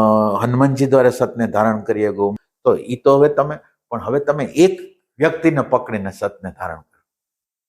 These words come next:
માનો કે તમે એકને પોકાર કરી દીધો છે, માનો કે એક ભક્ત બિચારો વિમાસણમાં પડી ગયો છે અને એને વિષ્ણુ ભગવાનને બોલાવ્યા,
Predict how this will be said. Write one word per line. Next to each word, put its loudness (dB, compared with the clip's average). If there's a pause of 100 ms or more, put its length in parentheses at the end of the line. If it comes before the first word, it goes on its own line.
(2750)
માનો 2
કે 4
તમે 2
એકને 0
પોકાર 2
કરી 2
દીધો 0
છે, -12 (800)
માનો -4
કે 0
એક 2
ભક્ત 0
બિચારો 2
વિમાસણમાં -2
પડી 0
ગયો -6
છે -16 (880)
અને 0
એને 2
વિષ્ણુ 2
ભગવાનને 2
બોલાવ્યા, 0